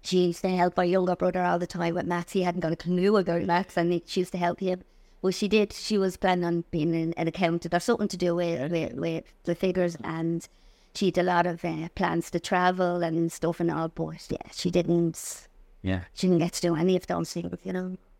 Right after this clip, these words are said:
Speaker 2: Um, what was the, uh, what was the age gap between her and the brothers?
Speaker 1: <clears throat> Um,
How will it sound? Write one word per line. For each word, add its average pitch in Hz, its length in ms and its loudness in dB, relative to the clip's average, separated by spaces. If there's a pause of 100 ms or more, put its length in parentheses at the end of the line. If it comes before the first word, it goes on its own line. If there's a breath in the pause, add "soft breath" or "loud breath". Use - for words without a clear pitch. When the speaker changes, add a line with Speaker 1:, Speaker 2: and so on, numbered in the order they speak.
(120)
Speaker 2:
Um, 127 160 -4
what 165 320 4
was 165 160 2
the, 135 200 0
uh, 113 280 4
what 143 140 6
was 160 80 4
the 151 100 2
age 131 180 4
gap - 260 0
between 110 280 -2
her 110 160 2
and 110 80 2
the 107 40 0
brothers? 113 360 0 (200)
Speaker 1:
<clears throat> 185 220 4 (1000 soft breath)
Um, 202 440 2